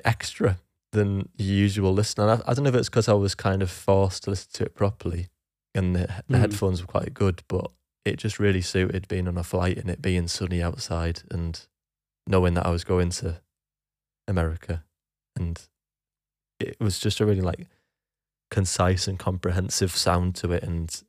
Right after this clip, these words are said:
Speaker 1: all the songs were just, like, a nice little hug without being too kind of
Speaker 2: <laughs>
Speaker 1: lovey about it. He's still Lou Reed.
Speaker 2: Yeah.
Speaker 1: He's still,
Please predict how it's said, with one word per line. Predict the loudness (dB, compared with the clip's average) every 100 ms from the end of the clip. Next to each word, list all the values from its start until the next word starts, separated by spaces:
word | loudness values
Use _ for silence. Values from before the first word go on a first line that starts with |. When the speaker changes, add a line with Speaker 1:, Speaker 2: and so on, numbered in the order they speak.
| -2
Speaker 1:
all | 0
the | 0
songs | -2 -4 -6
were | -6
just, | -8 -6
like, | -6 -8 _ _ _ _ _ _ 2
a |
nice | 4 4 2
little | 0
hug | 4 4 4
without | 0 0 0
being | -2 -2
too | -2 -2 -2
kind | 0 0 0
of | -2 -4 -14 _ _ _ _ -20 _ -2
Speaker 2:
<laughs> | -2 -2 -4 -4 -4 -12 -2
Speaker 1:
lovey | 4 6 6
about | 4 6 6 6
it. | 2
He's | 0 -2
still | 0 2
Lou | 4 2
Reed. | 4 6 8
Speaker 2:
Yeah. | 8
Speaker 1:
He's | 6
still, | 4 2 0